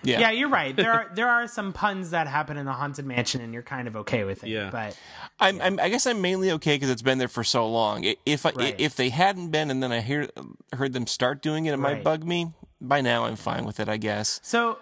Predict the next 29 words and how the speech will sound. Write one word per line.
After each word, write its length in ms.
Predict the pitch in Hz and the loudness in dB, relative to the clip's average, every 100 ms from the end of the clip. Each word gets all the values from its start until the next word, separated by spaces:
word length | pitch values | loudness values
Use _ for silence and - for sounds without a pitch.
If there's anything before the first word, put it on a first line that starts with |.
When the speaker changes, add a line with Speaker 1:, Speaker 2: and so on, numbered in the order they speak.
| - | -2
Speaker 2:
all 60 | 160 | 0
right. 180 | 139 - | 0 -2
So 120 | 175 | -2
then 220 | 185 220 | 0 0
there's 200 | 226 190 | -2 -2
Jingle 300 | - 196 190 | -2 -2 -2
Cruise, 280 | - 185 170 | -2 -2 -2
and 140 | 156 | -4
then 240 | 160 147 139 | -2 -2 0
what 320 | 208 302 302 | 0 -2 -4
is 360 | 233 226 214 | -4 -4 -8
the 440 | - 220 220 220 214 | -8 -6 -4 -6 -6
other 300 | 220 226 226 | -6 -6 -6
one 220 | 226 226 | -4 -4
that 100 | 226 | -4
I'm 120 | 226 | -4
missing? 440 | 226 208 233 226 220 | -4 -4 -6 -8 -4
There's 220 | 214 175 | -2 0
another 400 | 175 156 135 127 | 0 0 0 -4
Christmas 400 | - 131 - 117 | -8 -10 -8 -2
thing. 80 | - | 2
Speaker 3:
There's 140 | 170 | 2
the 100 | 165 | 4
Osborne 380 | 160 175 165 160 | 2 2 0 -2
Family 340 | 139 151 147 123 | 2 0 2 0
Festival 480 | - 135 135 127 | -2 -2 0 -2
of 80 | 110 | -2
Lights, 580 | 98 110 101 107 - - - - - - - | -2 -2 -2 -4 -6 -6 -10 -20 -20 -20 -16
which 480 | - 113 107 101 - | -6 -2 -2 -2 -6